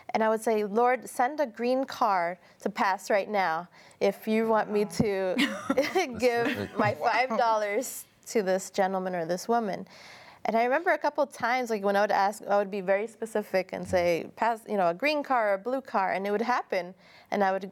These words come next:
Speaker 1: you know, give it. So I, I feel like, even though it's a little corny, but, you know, in different situations, you know, 'cause we, we do read things on the, in the newspapers, or we see it on T V in the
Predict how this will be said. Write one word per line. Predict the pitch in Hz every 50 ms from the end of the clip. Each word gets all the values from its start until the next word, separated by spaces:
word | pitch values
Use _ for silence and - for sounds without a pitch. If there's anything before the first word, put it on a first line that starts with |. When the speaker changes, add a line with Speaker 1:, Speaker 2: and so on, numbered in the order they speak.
| - - -
Speaker 1:
you | 214 208
know, | 196 185 180
give | 180 226 226
it. | 214 208
So | - 220
I, | 202 196 -
I | 208 214
feel | - 247 240
like, | 240 233 226 - - - - - - - - _
even | - 226 226 240
though | 220
it's | 208 -
a | 247
little | 233 226 208
corny, | 208 - 269 226 208 196 190 185
but, | 180 202 196 185 - - - - - - - - - -
you | 240
know, | 220 202 190 185 - - - - _ _ _ _ - - _ -
in | - - 233 214
different | 196 247 247 - 269 247
situations, | - 269 233 - - 226 220 214 247 262 - - 214 208 208 196
you | 220 214
know, | 208
'cause | 208 - 226 208
we, | 208 240 247 247 247 226 208 - - -
we | - 262
do | 277 226 294 311 320
read | 302 285 254 220 226
things | - 214 202 208 202 208
on | 196 190 190
the, | 185 180 180 -
in | - 208
the | 196
newspapers, | 190 190 190 190 190 - 214 185 185 - 185 185 185 190
or | 180
we | 180 185
see | - - 202 196 190
it | 185
on | 190 185 185 180 175
T | - - - 190
V | 180 175 196 196 196 190
in | 185 180
the | 175 170 - 92